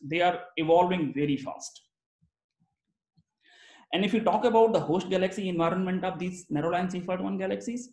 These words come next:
so there are lots of observations from the Hubble Space Telescope, and it was found that they are typically hosted in a spiral or disc-shaped galaxies.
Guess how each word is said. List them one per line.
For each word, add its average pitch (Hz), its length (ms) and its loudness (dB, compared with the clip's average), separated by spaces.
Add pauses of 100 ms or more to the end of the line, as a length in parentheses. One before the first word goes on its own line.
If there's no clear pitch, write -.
(180)
so 165 500 -6 (100)
there 151 420 0
are 170 400 2
lots 160 400 0
of 202 140 2
observations 185 720 0
from 160 180 0
the 147 80 -2
Hubble 170 320 2
Space 151 260 -6
Telescope, - 600 -8 (140)
and 160 120 -2
it 165 100 -6
was 165 200 -4
found - 280 -6 (360)
that 160 140 -4 (200)
they 180 140 4
are 220 180 2
typically 240 480 2
hosted 175 380 -2
in 185 160 0
a 151 60 0
spiral 170 720 -10 (180)
or 160 360 -2 (120)
disc-shaped - 560 -4
galaxies. - 480 -14